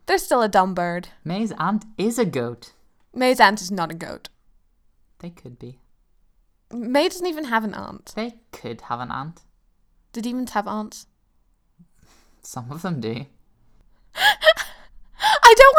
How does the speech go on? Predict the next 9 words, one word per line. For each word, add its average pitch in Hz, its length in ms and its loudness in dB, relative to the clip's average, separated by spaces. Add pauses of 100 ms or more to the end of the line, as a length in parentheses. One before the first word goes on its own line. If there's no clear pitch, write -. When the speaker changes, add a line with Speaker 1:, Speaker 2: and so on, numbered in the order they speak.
(140)
Speaker 1:
wanna 359 120 6
ask 403 160 0
how 294 180 10
you 285 180 -2
know. 233 460 0 (500)
Speaker 2:
<laughs> - 760 -20
All 160 160 2
the 220 120 0
demons 151 420 -6